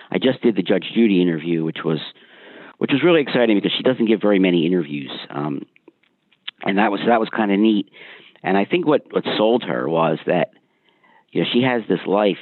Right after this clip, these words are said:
you know, she's been Judge Judy for twenty-five years. Her show's in its twenty-fifth year. But she was a,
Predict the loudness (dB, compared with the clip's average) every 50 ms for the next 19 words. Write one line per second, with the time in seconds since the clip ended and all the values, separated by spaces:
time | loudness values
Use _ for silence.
0 | -12 -10 -4 0 2 2 2 0 -2 -8 -8 -8 -4 0 0 2 2 2 0 0
1 | 0 0 2 2 2 2 -2 -4 -8 -4 -2 -2 -2 0 -2 -4 -4 -4 -2 -2
2 | -2 -2 -2 -4 -8 -6 -4 -2 -2 -2 -4 -6 -6 -8 -6 -6 -2 -2 -2 -2
3 | -4 -4 -2 0 0 0 0 -4 -16 -20 -18 -18 -18 -20 -20 -20 -20 -20 _ _
4 | -20 -20 _ _ _ _ _ _ -2 -2 -2 -2 -4 -6 -2 2 2 4 4 4
5 | 2 2 2 0 0